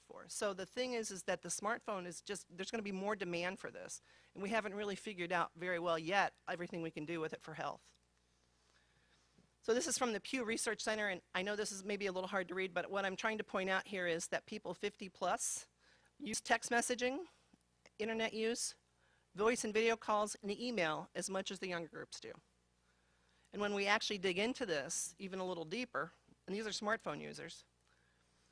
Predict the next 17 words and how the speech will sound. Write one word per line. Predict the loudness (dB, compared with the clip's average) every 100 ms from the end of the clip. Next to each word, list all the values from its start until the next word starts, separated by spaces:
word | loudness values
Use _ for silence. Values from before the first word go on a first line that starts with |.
| _
one | 0 0
of |
the | 2
things | 2 2
we | 2
know | 4 4
is | 4 0
that | 0
there's | -2 0
really | 0
sort | 0 -2
of | -4
two | -2 -2
groups | -2 -4 -4
of | -2
older | 0 -2
people. | -6 -10 -8 -10 -12